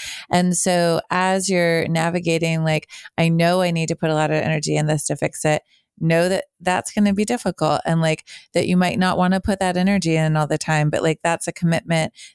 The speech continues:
that you're making to yourself and to the relationship if you decide that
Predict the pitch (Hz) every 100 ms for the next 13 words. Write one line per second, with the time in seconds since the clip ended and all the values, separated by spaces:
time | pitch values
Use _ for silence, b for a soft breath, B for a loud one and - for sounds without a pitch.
0 | _ 165 151 147 - - 170 160 160 -
1 | 160 - 156 151 156 151 156 156 151 156
2 | 220 233 175 - 160 - 170 160 165 156
3 | 160 170 165 156 156 165 156 151